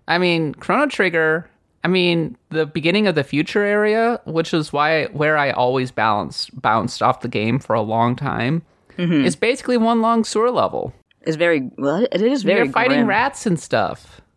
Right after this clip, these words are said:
Speaker 2: Yeah, yeah, well, it's, it's the future, and the future is bad.
Speaker 1: Yeah, but I don't wanna be there. <laughs>
Speaker 2: <laughs>
Speaker 1: I
Speaker 2: But
Speaker 1: like
Speaker 2: the music's
Speaker 1: lush,
Speaker 2: so good.
Speaker 1: beautiful forest levels or glorious snow levels where piano music is playing.
Speaker 2: Well, I have to say that,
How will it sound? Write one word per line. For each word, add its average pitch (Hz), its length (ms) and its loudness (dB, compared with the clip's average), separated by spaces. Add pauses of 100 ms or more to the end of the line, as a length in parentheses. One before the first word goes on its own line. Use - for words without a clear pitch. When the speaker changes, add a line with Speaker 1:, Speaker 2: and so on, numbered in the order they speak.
(420)
Speaker 2:
Yeah, - 180 2
yeah, - 180 0
well, 180 160 2
it's, 220 240 -4
it's 208 120 -2
the 226 80 0
future, 226 300 -2
and 113 100 0
the - 40 -4
future 208 220 -2
is 180 100 -2
bad. - 340 0 (440)
Speaker 1:
Yeah, 214 300 -2
but 147 480 -2
I 190 80 -6
don't 202 240 0
wanna 170 320 0
be 160 200 -2
there. 120 600 -4
<laughs> - 20 -20
Speaker 2:
<laughs> - 60 -2
Speaker 1:
I 208 360 -2 (440)
Speaker 2:
But 175 180 0
Speaker 1:
like 185 160 0
Speaker 2:
the 233 60 2
music's 240 260 0
Speaker 1:
lush, 180 140 -2
Speaker 2:
so 254 80 0
good. 269 80 -2
Speaker 1:
beautiful 170 560 0
forest 165 580 -4
levels 214 640 -2
or 135 480 0 (680)
glorious 160 640 2
snow 151 480 0
levels 180 680 2
where 127 160 2
piano 143 480 0
music 185 460 -2
is 185 100 -10
playing. 170 800 -4
Speaker 2:
Well, 156 160 2
I 147 60 4
have 151 180 0
to - 80 -12
say 139 220 0
that, 123 200 -2